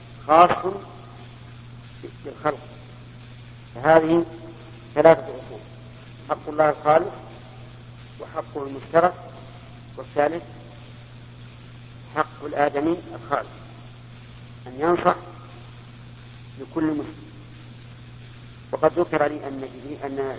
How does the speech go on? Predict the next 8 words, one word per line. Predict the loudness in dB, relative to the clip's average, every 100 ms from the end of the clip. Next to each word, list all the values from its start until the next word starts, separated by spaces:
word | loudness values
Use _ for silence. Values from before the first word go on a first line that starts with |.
| -6
جرير | -4 -4 -6 -10 -16 -16
رضي | -14 -10
الله | -8 -6
عنه | -6 -6 -12 -16 -16 -16 -16 -16 -16 -16 -14
اشترى | -12 -8 -6
من | -6 -10 -12 -14
إنسان | -10 -10 -8 0
فرساً | 2 4 4